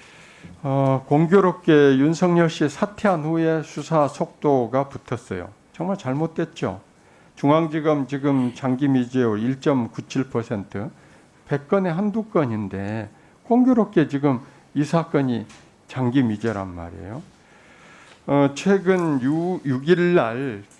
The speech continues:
소위 그 주가 선수, 조작 선수들 구속 수사했죠.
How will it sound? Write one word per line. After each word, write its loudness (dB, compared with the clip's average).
소위 2
그 0
주가 -2
선수, -4
조작 -2
선수들 0
구속 -4
수사했죠. -4